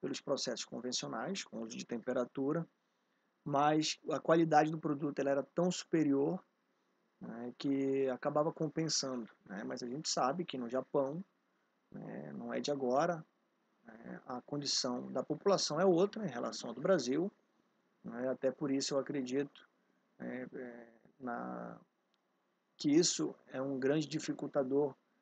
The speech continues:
para que outras empresas brasileiras invistam nesse processo, né? Então, não é, é, no Japão é mais fácil atingir uma população, né, alvo maior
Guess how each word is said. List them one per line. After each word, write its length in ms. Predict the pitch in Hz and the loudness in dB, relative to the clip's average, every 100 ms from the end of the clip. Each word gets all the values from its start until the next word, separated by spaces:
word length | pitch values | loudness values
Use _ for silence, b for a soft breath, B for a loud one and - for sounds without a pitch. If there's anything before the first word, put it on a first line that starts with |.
| _ _ - | _ _ 0
para 220 | 143 131 | 2 2
que 220 | - 147 | 0 0
outras 240 | 147 156 | 2 0
empresas 480 | 147 143 147 139 135 | -2 -2 0 2 0
brasileiras 640 | 131 143 139 131 135 135 | 0 0 2 2 2 2
invistam 480 | 151 123 135 131 170 | -2 -2 -2 -2 -6
nesse 220 | 143 135 | -6 -6
processo, 680 | - 165 156 135 135 - - - _ _ _ _ | -4 -4 -2 0 0 -2 -8 -14 _ _ _ _
né? 300 | 123 120 131 131 | -12 -6 -6 -6
Então, 600 | 123 123 127 135 135 131 | -8 -6 -6 -4 -4 -4
não 140 | 135 131 | -4 0
é, 480 | 131 143 143 139 135 | 2 2 2 -2 -4
é, 100 | 147 | -4
no 100 | 139 | 2
Japão 640 | 147 139 170 170 196 160 - _ _ _ _ | 2 4 4 6 6 4 -2 _ _ _ _
é 60 | 143 | 0
mais 180 | 147 156 | 2 2
fácil 640 | - 151 180 175 - 156 | 4 6 6 4 0 0
atingir 380 | 143 - 170 143 | 0 0 0 0
uma 120 | 156 | 0
população, 880 | 147 156 156 147 139 - 156 156 156 180 190 - - | 0 -2 0 -2 0 -2 -2 -4 -6 -10 -14 -18 -20
né, 380 | 139 131 135 139 | -12 -8 -6 -2
alvo 480 | 123 160 170 147 151 | 4 6 6 2 -2
maior 580 | 156 180 143 143 175 | 2 4 6 6 4